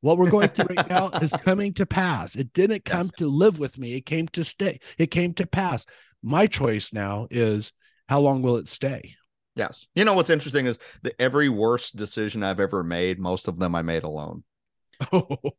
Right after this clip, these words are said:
Speaker 1: that's so
Speaker 2: You
Speaker 1: funny.
Speaker 2: know, so it's like the, the worst choices I've made, they, they have had the fewest voices or other opinions
Speaker 1: Yeah.
Speaker 2: most of the time. It's like, it's just my voice.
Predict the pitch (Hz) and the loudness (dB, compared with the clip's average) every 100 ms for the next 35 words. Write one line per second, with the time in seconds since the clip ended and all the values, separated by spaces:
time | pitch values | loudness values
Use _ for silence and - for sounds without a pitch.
0 | _ - 90 - - - 110 101 92 _ | _ -14 -14 -14 -10 0 2 2 -2 _
1 | _ _ _ - 143 127 135 143 117 127 | _ _ _ 0 2 2 2 0 0 0
2 | - 117 113 135 160 - - 143 143 139 | 0 0 0 0 0 -4 -6 -2 -2 -6
3 | 107 104 110 98 98 104 98 87 85 87 | -6 -2 -2 -4 -6 -4 -4 -4 -6 -12
4 | _ _ _ _ - - 104 107 - 110 | _ _ _ _ -20 -10 -2 -2 0 0
5 | 104 113 98 - 107 101 95 - _ _ | 0 -2 -4 -4 -4 -4 -8 -18 _ _
6 | _ - 156 - - 127 131 113 - 92 | _ -18 -16 -14 -2 0 2 0 -6 -8
7 | 92 107 110 113 98 92 82 92 - 92 | -2 -2 -2 -4 -6 -8 -6 -8 -4 -4
8 | 98 92 87 - 90 85 80 82 85 - | -2 -2 -4 -6 -8 -8 -10 -12 -14 -16
9 | - _ - 92 90 - 87 - 82 76 | -20 _ -4 -2 -2 -6 -12 -6 -6 -6
10 | - - _ - - 92 95 98 104 104 | -12 -20 _ -6 -2 -2 -2 -4 -4 -2
11 | 95 85 92 85 - | 0 0 -2 -2 -6